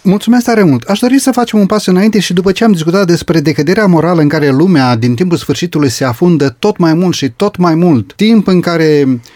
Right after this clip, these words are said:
Domnul Hristos atrage atenția asupra faptului că ceea ce s-a întâmplat în vremea lui Noe și ceea ce s-a întâmplat în vremea cetăților Sodoma și Gomora se va repeta întru totul în vremea sfârșitului,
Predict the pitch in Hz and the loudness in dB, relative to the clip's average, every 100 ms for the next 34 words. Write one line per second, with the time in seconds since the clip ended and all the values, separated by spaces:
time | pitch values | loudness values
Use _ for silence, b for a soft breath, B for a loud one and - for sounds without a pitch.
0 | B B 170 208 180 170 202 - 160 185 | B B 0 0 0 0 0 -2 -2 -2
1 | 190 180 165 185 180 175 156 170 165 - | -2 -2 0 0 0 0 -2 -4 -4 -2
2 | 185 - 170 156 165 131 196 185 151 160 | -4 -2 -2 0 -2 -2 -2 -2 -2 -2
3 | 143 147 165 175 151 160 165 143 143 151 | 0 0 0 0 0 0 0 2 2 0
4 | - - 135 160 160 156 156 139 139 160 | 0 -2 -4 -4 -4 -2 -2 0 -2 -2
5 | 156 139 156 151 139 - 131 170 - 139 | -2 -2 0 0 -2 -2 -4 -4 -2 -2
6 | 131 117 135 156 151 117 135 143 156 151 | -2 -2 -4 -2 -2 -2 -2 0 0 0
7 | 139 B B - 160 143 143 147 147 180 | -2 B B -6 -4 -2 -2 -2 -2 -2
8 | 170 170 - 160 165 151 139 208 151 135 | -2 -4 -4 -2 -2 -2 -2 -2 0 0
9 | 135 156 127 - 117 113 139 180 | 0 0 -2 -4 -6 -6 -4 -4